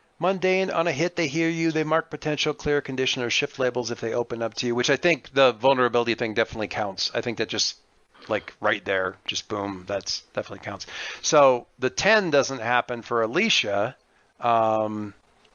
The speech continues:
clearing a condition for yourself, but it can, uh, I guess, Adam, take a, take a,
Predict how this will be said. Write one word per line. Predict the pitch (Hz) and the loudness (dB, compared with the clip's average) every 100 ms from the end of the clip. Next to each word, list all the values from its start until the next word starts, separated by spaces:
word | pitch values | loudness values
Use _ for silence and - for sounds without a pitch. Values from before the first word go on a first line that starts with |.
| - _ _ _ _ - | -20 _ _ _ _ -2
clearing | 156 143 131 | 2 4 4
a | 120 | -2
condition | 120 127 123 | -2 -2 -2
for | - | 0
yourself, | 117 107 139 127 | 0 2 2 0
but | 120 | 0
it | 113 107 | -2 -2
can, | 127 110 104 - | -6 -6 -6 -6
uh, | 110 98 98 - _ _ _ - | -2 -2 -2 -8 _ _ _ -6
I | 110 | -2
guess, | 110 - | -2 0
Adam, | 117 117 104 | 0 0 -2
take | 117 113 | -4 -2
a, | 104 95 | -4 -4
take | - 117 | -6 -4
a, | 104 98 | -2 -4